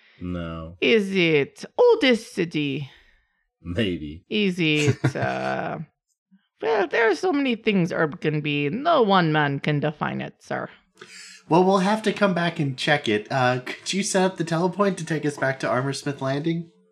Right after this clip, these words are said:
Speaker 2: Yes, yes, of course. Uh,
Speaker 3: Cool.
Speaker 2: let me just see your, uh, credentials, of course. Uh, or you may pay fee.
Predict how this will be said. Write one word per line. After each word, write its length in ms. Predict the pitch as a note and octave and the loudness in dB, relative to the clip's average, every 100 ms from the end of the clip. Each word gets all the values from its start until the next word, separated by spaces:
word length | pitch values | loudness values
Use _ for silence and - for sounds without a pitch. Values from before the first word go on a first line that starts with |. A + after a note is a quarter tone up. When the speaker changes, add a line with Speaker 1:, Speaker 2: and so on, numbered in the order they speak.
| _ _ | _ _
Speaker 2:
Yes, 360 | E5 C#5+ A4 - | 2 4 4 2
yes, 280 | A4+ G#4+ G4+ | 2 2 2
of 200 | G4+ - | -2 0
course. 640 | B4+ G#4 F#3 - - - | 2 4 4 0 -8 -4
Uh, 520 | F3+ E3 D#3 C#3+ C#3+ - _ - | 0 2 2 2 0 -4 _ -18
Speaker 3:
Cool. 440 | - E2+ D#2 D#2+ _ - _ _ G4+ | -10 -8 -8 -12 _ -20 _ _ 0
Speaker 2:
let 260 | F4 - | 0 2
me 160 | B3 G#3+ | 2 2
just 320 | F#3+ F3+ - | 2 -2 -2
see 240 | G#3 F#3+ F3 | -4 -2 0
your, 640 | E3 D#3 D#3 D3 C#3+ C#3 | 0 4 4 4 2 0
uh, 180 | C#3 A#2 | -2 -4
credentials, 1040 | - - C4+ C#4 B3+ - A3+ G3+ F3 - - - | -6 -4 0 0 -2 0 0 0 -4 -12 -18 -12
of 160 | F#3 - | -12 -6
course. 580 | F3+ D3 D3 - - - | -2 -2 -4 -12 -20 -16
Uh, 160 | - - - _ _ _ _ _ _ _ _ _ - | -14 -16 -20 _ _ _ _ _ _ _ _ _ -12
or 340 | - B3 A#3 | 0 2 4
you 180 | F#3+ F#3+ | 4 2
may 200 | E3 D3+ | 2 0
pay 240 | D3 D#3+ D#3 | -2 -4 -4
fee. 480 | - B4+ F#4+ B3+ | -8 -2 0 0